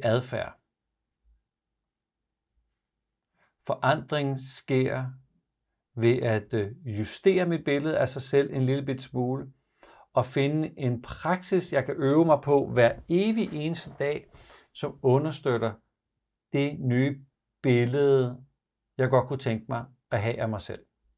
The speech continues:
Nu kan jeg se, at jeg har brugt lidt mere end halvtreds minutter her, så det vil være lidt stort at komme ind på her.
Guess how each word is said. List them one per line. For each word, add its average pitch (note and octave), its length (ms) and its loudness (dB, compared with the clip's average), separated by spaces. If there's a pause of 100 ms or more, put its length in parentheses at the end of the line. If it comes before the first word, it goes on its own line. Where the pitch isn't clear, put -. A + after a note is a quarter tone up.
(1800)
Nu A#2+ 60 -2
kan B2+ 120 2
jeg B2 100 4
se, C#3 120 0
at C3+ 260 6
jeg B2 120 8
har A2+ 220 8
brugt A#2+ 280 2
lidt B2+ 120 -2
mere B2 100 -2
end B2 80 -2
halvtreds A#2+ 480 -2
minutter A#2+ 320 2
her, B2 140 -2
så A2+ 100 -6
det A#2 160 0
vil B2+ 140 2
være A#2 220 6
lidt C3+ 220 0
stort E3+ 540 0
at - 160 -2
komme C3 320 0
ind D3 240 -8
på C#3+ 220 -2
her. C3 280 -2